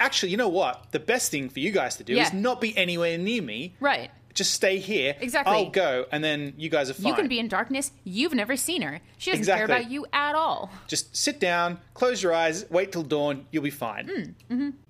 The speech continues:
Speaker 1: Yeah, and, and you'll never see her again because you're adults.
Speaker 2: Right.
Speaker 1: <laughs> She has no reason to come near you ever again.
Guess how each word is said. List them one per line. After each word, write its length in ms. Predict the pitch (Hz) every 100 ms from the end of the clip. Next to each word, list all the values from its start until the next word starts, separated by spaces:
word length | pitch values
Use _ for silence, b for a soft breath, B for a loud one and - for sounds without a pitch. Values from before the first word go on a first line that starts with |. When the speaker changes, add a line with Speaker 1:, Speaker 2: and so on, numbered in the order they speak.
| -
Speaker 1:
Yeah, 180 | 160 147
and, 160 | 185 202
and 80 | 185
you'll 160 | 190
never 380 | 180 175 190 190
see 200 | 185 185
her 80 | 160
again 300 | 143 127 107
because 300 | 120 127 127
you're 140 | 135 135
adults. 460 | 120 107 - - - - -
Speaker 2:
Right. 220 | 180 - - _ -
Speaker 1:
<laughs> 420 | - - 156 202
She 140 | - 180
has 100 | 160
no 120 | 196
reason 300 | 190 190 -
to 60 | 175
come 240 | - 151
near 100 | 147
you 180 | 139 131
ever 240 | 151 135
again. 340 | 131 127 123